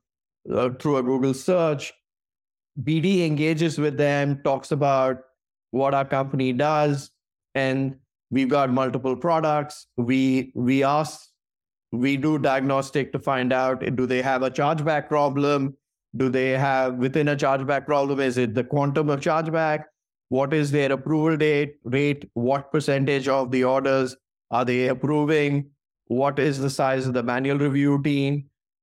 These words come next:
Do they have a customer abuse problem, which is, or do they have a account takeover problem? So a whole lot of business diagnostic happens. And once we've asked all those ques-, questions,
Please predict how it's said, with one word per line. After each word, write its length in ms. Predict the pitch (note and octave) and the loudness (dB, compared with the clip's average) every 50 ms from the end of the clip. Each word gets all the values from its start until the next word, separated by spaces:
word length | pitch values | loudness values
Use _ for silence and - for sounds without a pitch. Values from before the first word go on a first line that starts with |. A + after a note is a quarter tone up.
| _ _ B2 | _ _ -4
Do 120 | A2+ C#3 | -2 0
they 120 | C#3 D3 D3 | 0 2 0
have 220 | C#3+ D3+ D3 D3 | 0 0 0 0
a 60 | D3+ | -2
customer 500 | C#3+ - E3+ E3+ E3 - - E3 E3 E3 | -2 -2 -2 -4 -2 -4 -4 -2 0 0
abuse 380 | E3 D#3+ D3+ F#3+ G#3+ G#3+ F#3 - | 0 0 2 2 2 2 0 0
problem, 520 | - D#3 C3 A2+ G#2+ A2+ A2+ G#2+ A#2 - - | -2 -2 -2 -2 -2 -4 -6 -6 -6 -6 -4
which 220 | A#2 B2+ B2+ - | -4 -4 -2 0
is, 420 | C3+ C3 B2+ B2 B2 B2 B2 B2 B2+ - _ | 2 2 2 2 2 2 0 -2 -4 -6 _
or 300 | - C3 C3 C3+ C3+ C3+ | -2 0 2 2 2 2
do 120 | C3 B2+ C3 | 0 0 0
they 180 | B2 C3+ C3+ | 0 0 0
have 280 | C3+ C#3 C3+ C3+ C3+ C3+ | 0 0 0 0 0 0
a 180 | C#3 C3 C3 C3 - _ - - | -2 -4 -4 -8 -14 _ -10 -6
account 480 | - C#3 C3+ - C3+ C#3 C#3 C3+ C3+ - | -6 -4 -2 0 0 0 0 -2 -2 -2
takeover 480 | F#3 F#3+ G3 G3 G3 F3 D#3 C3+ B2+ G#2 | -2 -2 0 0 0 0 2 0 0 0
problem? 400 | - A#2+ A#2 A2 A#2+ A#2 A2+ G#2+ | 0 -2 0 0 -2 -4 -4 -4
So 380 | - - D3+ C#3 C3+ C3+ - - _ _ _ | -2 0 0 0 -2 -4 -8 -14 _ _ _
a 100 | - C#3+ | -2 -2
whole 240 | C#3 E3 E3+ G3 G#3+ | 0 0 0 2 2
lot 240 | G#3+ G#3 G3+ G3 F#3 | 2 2 2 2 0
of 160 | E3 D3 B2 | 0 0 0
business 320 | C3+ C#3+ C3 C#3 D3 C#3+ | 0 0 0 0 -2 0
diagnostic 760 | B2 C3 B2+ C3 B2+ C3 C3+ C3+ C#3+ C#3+ - - D#3+ D3+ D3 - | 0 0 0 0 0 0 0 0 0 -2 -2 -2 -2 -2 -2 -4
happens. 540 | C3+ B2 A#2 A2 - E3 E3+ F3 F#3 F3+ - _ _ _ _ _ _ | -4 -4 -4 -2 -2 -2 0 0 0 -2 -4 _ _ _ _ _ _
And 280 | - C#3 C#3+ C#3+ C3+ | -4 -2 0 0 0
once 460 | C3 C#3+ D3 E3 F#3+ G3 - - - _ _ _ _ - | 0 0 0 0 0 -2 -2 -6 -14 _ _ _ _ -4
we've 260 | C3+ C#3 D3 C#3+ C3+ | -2 0 0 0 2
asked 460 | C3+ C3+ C#3 D3+ D#3+ D#3 - - E3 | 2 2 2 2 0 -2 -4 -2 0
all 200 | D#3 D3+ D3+ D#3 | 2 2 2 2
those 240 | D3+ D3+ D3 C#3 - | 2 0 0 0 -2
ques-, 320 | - D3+ C3 C3 C3+ - - - _ | -2 -2 -2 -2 -4 -6 -12 -10 _
questions, 680 | - C#3+ C3+ C#3 - - D3 C#3+ C#3 C#3 C#3 C3+ C3+ | -2 0 0 0 0 0 0 2 2 2 0 -2 -2